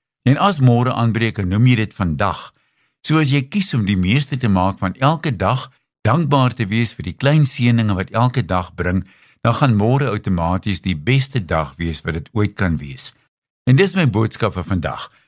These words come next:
As jy dankbaarheid 'n gewoonte maak, dan raak geluk outomaties ook 'n gewoonte en al die ander moontlikhede wat daarmee saamkom. Ek wil met die tyd wat ek oor het nog 'n groot verskil maak in soveel as moontlik mense se lewens.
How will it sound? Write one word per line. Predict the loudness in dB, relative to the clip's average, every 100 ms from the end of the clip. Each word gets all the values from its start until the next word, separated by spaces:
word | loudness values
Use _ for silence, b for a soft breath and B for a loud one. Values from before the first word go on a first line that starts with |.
| _ _
As | -2 0
jy | 0 0
dankbaarheid | 0 0 0 0 0
'n | 0
gewoonte | 0 2 2 2 2
maak, | 0 0 -2
dan | -4 -6
raak | -4 -4 -4
geluk | -6 -2 -2 -2
outomaties | -6 -4 -2 0 -2 -2 -6 -4
ook | -2 -2
'n | -4
gewoonte | -4 -6 -4 -6 -6 -8 b _
en | -2 0
al | 0
die | -2 2
ander | 2 4 2
moontlikhede | 2 2 2 -4 -4 -4 -4
wat | -4
daarmee | -2 0 0
saamkom. | 0 -2 -2 -8 -14 -18 _ _ _ _ _ -2
Ek | -2
wil | 2
met | 4 4
die |
tyd | 2 -2 -2
wat | -2
ek | -4 0
oor | 0
het | 0 -2
nog | -4 -4
'n |
groot | -2 0 0
verskil | -2 -4 0 0 2
maak | 2 0 -2
in | -6
soveel | -6 -4 -2
as | -2 -2
moontlik | 0 0 0 -2
mense | -2 -2 -2 -4
se | -4
lewens. | -2 -2 -2 -6 -8